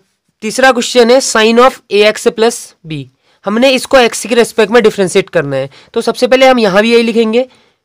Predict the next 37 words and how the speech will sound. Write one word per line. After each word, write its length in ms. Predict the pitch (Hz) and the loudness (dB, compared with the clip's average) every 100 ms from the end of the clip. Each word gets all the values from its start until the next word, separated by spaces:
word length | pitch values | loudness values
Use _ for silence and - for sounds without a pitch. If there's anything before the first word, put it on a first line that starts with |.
| - | -10
differentiation 840 | 175 - 226 233 247 - 262 262 - _ _ _ _ | -8 -2 -2 0 -2 2 2 0 -10 _ _ _ _
with 240 | 175 226 233 | -6 -4 -2
respect 440 | 214 - - 214 - | -2 -4 -8 -8 -6
to 80 | 226 202 | -2 0
x। 340 | 165 - - 143 123 _ _ _ _ _ _ _ _ _ _ _ _ _ _ _ _ _ _ _ _ _ _ _ _ _ _ _ _ _ _ _ _ _ _ _ - | 0 -6 -14 -14 -16 _ _ _ _ _ _ _ _ _ _ _ _ _ _ _ _ _ _ _ _ _ _ _ _ _ _ _ _ _ _ _ _ _ _ _ 0
तो 140 | 247 | 2
सबसे 280 | 262 247 277 | 2 0 0
पहले 200 | 262 269 | 2 2
तो 120 | 277 | 2
हम 260 | 262 262 247 - | 2 2 -2 -8
इसको 220 | - - | -8 0
y 240 | 240 185 208 | 2 4 2
मानेंगे, 420 | 208 196 196 240 - - | 2 0 0 -2 -6 -12
y 220 | 175 185 220 | -2 2 2
is 180 | 240 196 | 0 -2
equals 260 | 226 226 - | -2 -2 -2
to 100 | 262 | -6
sine 300 | - 196 202 | -2 -2 0
of 160 | 220 - | -2 0
A 160 | 190 196 | 0 0
X 180 | 190 220 | 0 -4
plus 260 | 220 180 | -4 -4
B। 160 | 156 233 - _ _ - | -6 -10 -12 _ _ -16
इसके 240 | 202 - | -10 -2
बाद 180 | 254 269 | 2 2
क्या 140 | 262 247 | 2 2
करेंगे? 280 | 240 233 254 | 2 2 2
हम 120 | 262 | 2
एक्स 260 | 208 - 233 | -2 -4 -6
के 100 | 233 | -2
सापेक्ष 380 | 226 - 208 - | -2 0 -2 0
से 80 | |
इसका 240 | 226 - 226 | -2 2 2
अवकलन 360 | 175 170 170 | 4 2 0
कर 120 | 156 143 | -2 -4
लेते 300 | 131 127 | -6 -10
हैं, 120 | 135 | -12